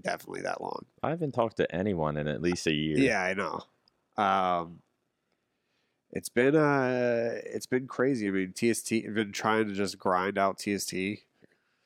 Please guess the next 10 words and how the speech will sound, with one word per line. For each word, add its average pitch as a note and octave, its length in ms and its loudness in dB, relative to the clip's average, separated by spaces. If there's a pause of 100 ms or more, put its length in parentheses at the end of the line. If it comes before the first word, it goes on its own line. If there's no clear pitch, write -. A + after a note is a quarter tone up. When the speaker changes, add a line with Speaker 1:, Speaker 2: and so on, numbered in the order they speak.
(480)
Speaker 1:
And, E2 300 -6
uh, F2 380 -2 (460)
you - 100 -10
know, F2+ 160 -4
that's - 440 -4 (320)
typical. F#2+ 580 -2 (880)
Just, - 180 -14 (680)
that's G#2+ 240 -2
all G2+ 180 2
I G2 120 2